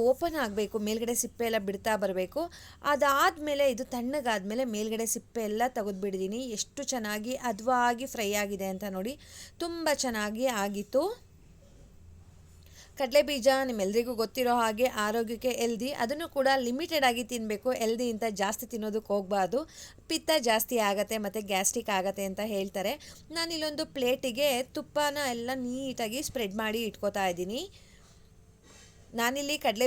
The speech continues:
ಬೀಜ ಟಿಕ್ಕಿ ಮಾಡ್ತಾ ಇರೋದ್ರಿಂದ, so ಅದಕ್ಕೆ ಈ ಒಂದು ಮೌಲ್ಡನ್ನು ರೆಡಿ ಮಾಡ್ಕೋತಾ ಇದ್ದೀನಿ. ಮೌಲ್ಡ್ ಇದೆ ಅಂತ ಹೇಳಿದ್ರೆ ನೀವು ಅದಕ್ಕೆ ಬೇಕಾದ್ರೂ ಹಾಕೊಳ್ಬೋದು. ನಾನಿಲ್ಲಿ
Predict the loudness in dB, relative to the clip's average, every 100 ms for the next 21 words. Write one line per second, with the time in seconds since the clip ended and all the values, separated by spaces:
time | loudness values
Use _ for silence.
0 | 2 0 -2 -4 -4 -4 -2 -2 0 2
1 | 2 0 -4 -4 -2 0 2 4 4 2
2 | 0 0 0 0 -2 -2 -2 -4 0 0
3 | 2 2 0 0 0 0 -2 0 -2 0
4 | 0 -2 -6 -2 2 2 2 0 -2 -2
5 | -4 -4 -4 -2 -2 -2 -4 -4 -4 -2
6 | -2 0 0 -2 -2 0 2 2 0 -4
7 | -4 -4